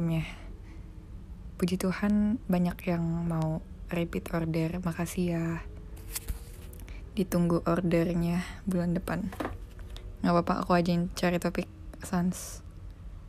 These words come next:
Tuh, eh, tuh pada, pada ini tuh. <laughs> Udah dihasut sama, iya nggak apa-apa Kak,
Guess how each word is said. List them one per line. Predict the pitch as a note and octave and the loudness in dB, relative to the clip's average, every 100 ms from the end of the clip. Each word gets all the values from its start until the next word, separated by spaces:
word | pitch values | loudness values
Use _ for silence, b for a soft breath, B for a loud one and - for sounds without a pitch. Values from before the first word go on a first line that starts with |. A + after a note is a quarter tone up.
| - - - - - - | -14 -16 -14 -14 -12 2
Tuh, | E3+ D#3+ - - | 4 4 2 -8
eh, | - F3 - | -4 -4 0
tuh | E3+ | 2
pada, | E3 D#3 D3+ - - | 4 6 6 4 -2
pada | E3+ E3 E3 E3 - | 0 2 2 0 -2
ini | E3+ F3 | -2 0
tuh. | F#3+ - - - - - - - - - - - - - - - - - - - - - - - - - - - - - - - - - - - - - - - - - - - - - B B B - - | -2 -4 -10 -12 -12 -14 -14 -14 -14 -12 -12 -12 -14 -14 -14 -14 -14 -14 -16 -16 -16 -16 -16 -14 -12 -12 -12 -14 -14 -14 -14 -16 -14 -14 -14 -14 -16 -14 -14 -14 -14 -14 -16 -16 -14 -14 B B B -8 8
<laughs> | F3 - D#3 - G#3+ A#3 G3 - | 8 8 2 0 -2 0 2 4
Udah | E3 | 4
dihasut | D#3+ D#3+ D#3+ - E3 | 6 6 4 2 -2
sama, | - D#3+ E3 - B G3 - | -2 -2 0 -2 B -4 2
iya | E3 E3 E3 | 6 6 4
nggak | D#3+ | 4
apa-apa | E3 D#3+ D#3+ | 2 2 0
Kak, | - D#3+ D#3+ E3 | 2 2 2 2